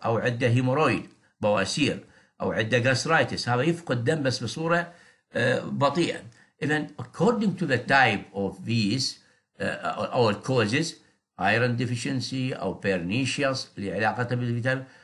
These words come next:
أو folate deficiency أو inherited، أمراض وراثية، السيكل أو هيموليتيك. عندنا ال آر بي سي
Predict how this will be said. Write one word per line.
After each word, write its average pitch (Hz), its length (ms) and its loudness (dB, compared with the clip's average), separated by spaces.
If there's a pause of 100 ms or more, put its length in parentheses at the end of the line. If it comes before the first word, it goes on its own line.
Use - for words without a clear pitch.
(120)
أو 98 120 0
folate 135 480 0
deficiency 139 760 -4
أو 165 160 0
inherited، 170 540 -2
أمراض 110 400 0
وراثية، 113 640 -2 (320)
السيكل 131 460 -2 (420)
أو 151 480 4
هيموليتيك. 147 720 2 (540)
عندنا 110 400 0 (340)
ال 107 100 -2
آر 147 200 4
بي 127 180 2
سي 151 460 -2